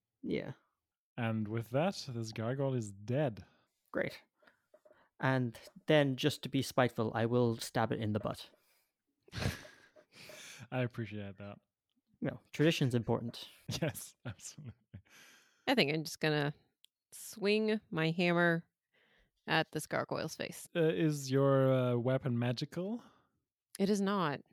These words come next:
Speaker 3: It's a twenty-three.
Speaker 2: That's a tr-, that's definitely a hit.
Speaker 3: Okay. Um, woof.
Speaker 2: That's another hit on the button. <laughs>
Speaker 3: Oh, sweet.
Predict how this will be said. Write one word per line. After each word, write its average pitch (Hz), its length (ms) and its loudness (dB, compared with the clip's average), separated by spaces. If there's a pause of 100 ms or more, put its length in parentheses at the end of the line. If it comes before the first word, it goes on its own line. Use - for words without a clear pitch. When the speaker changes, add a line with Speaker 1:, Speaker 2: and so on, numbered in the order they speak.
(180)
Speaker 3:
It's - 140 -16
a - 20 -12
twenty-three. 170 440 2 (760)
Speaker 2:
That's 117 220 -16
a 117 40 -10
tr-, - 240 -18
that's 117 260 -4
definitely 143 400 4
a 139 60 8
hit. 131 280 4 (340)
Speaker 3:
Okay. 208 380 -8 (400)
Um, 208 480 -10 (260)
woof. - 480 4 (1400)
Speaker 2:
That's 120 240 -4
another 135 560 4
hit 185 240 2
on 185 160 2
the 190 100 4
button. 131 440 -2
<laughs> - 40 -16 (380)
Speaker 3:
Oh, 320 220 12 (100)
sweet. 320 540 6